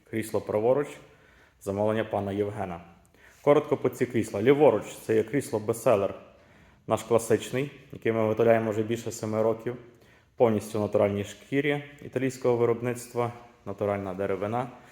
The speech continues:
найякісніші механізми. Погляньте, який красень. І наша новинка — крісло бестселер в каретній стяжці.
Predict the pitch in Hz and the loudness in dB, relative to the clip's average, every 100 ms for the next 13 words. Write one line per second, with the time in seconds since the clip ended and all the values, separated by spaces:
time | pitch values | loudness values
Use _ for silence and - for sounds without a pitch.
0 | - - 104 104 101 101 - 101 104 101 | -20 -6 2 2 2 -2 -8 -10 -8 -8
1 | 92 101 107 110 135 151 143 - - - | -8 -4 -2 0 -2 -4 -8 -20 -20 -20
2 | - _ _ _ _ _ _ _ _ - | -20 _ _ _ _ _ _ _ _ -20
3 | - _ - - - - - - - - | -20 _ -20 -20 -20 -20 -20 -20 -20 -20
4 | - - - - _ _ - - - _ | -20 -20 -20 -20 _ _ -20 -20 -20 _
5 | 101 101 110 98 95 95 98 - 98 95 | -2 4 4 2 -2 -4 -6 -6 -4 -4
6 | - 117 - - _ - - _ _ _ | -10 -14 -16 -20 _ -20 -20 _ _ _
7 | _ _ _ _ _ _ _ _ _ 139 | _ _ _ _ _ _ _ _ _ 2
8 | 170 185 - - - 110 - 110 104 117 | 2 2 -4 -10 0 0 0 0 2 4
9 | 151 147 135 113 110 - 101 98 - - | 4 2 0 -2 -4 0 -2 -2 -6 4
10 | 107 117 139 147 - - - _ _ - | 6 8 8 4 -12 -20 -20 _ _ -4
11 | - 107 107 107 101 - 95 - - | 2 4 4 0 -6 -4 -4 -4 -12